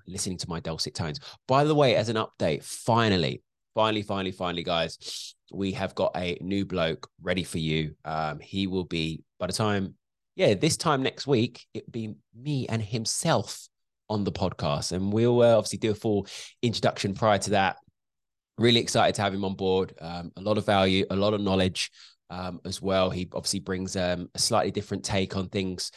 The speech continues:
in comparison to myself, but that level of knowledge right up there, um, on the trading front, obviously educational, uh, macro, technical, all angles covered, essentially, which is key, you know, which is key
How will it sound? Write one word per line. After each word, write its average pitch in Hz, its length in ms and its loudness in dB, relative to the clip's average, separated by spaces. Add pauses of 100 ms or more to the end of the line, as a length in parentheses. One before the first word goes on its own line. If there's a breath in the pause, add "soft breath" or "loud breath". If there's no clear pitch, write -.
(160 loud breath)
in 98 100 -6
comparison 95 400 -2
to - 80 -8
myself, 92 480 0
but - 160 2 (200)
that - 200 -6
level 98 320 -2
of 95 80 -4
knowledge 92 380 -2
right 101 300 -2
up 82 200 -2
there, 87 320 2 (320 loud breath)
um, 85 240 -6
on 90 140 -2
the 87 40 -2
trading 107 440 0
front, 98 500 -2
obviously 85 400 -8
educational, 101 960 0 (400 loud breath)
uh, - 100 -20
macro, 95 760 0 (500)
technical, 98 880 0 (640)
all 170 380 10
angles 117 440 2 (240)
covered, - 440 2
essentially, 76 500 0
which 92 240 -2
is 92 140 -2
key, 90 360 -4 (240)
you 98 120 -2
know, 90 100 2
which 85 140 0
is 85 80 -8
key 98 380 0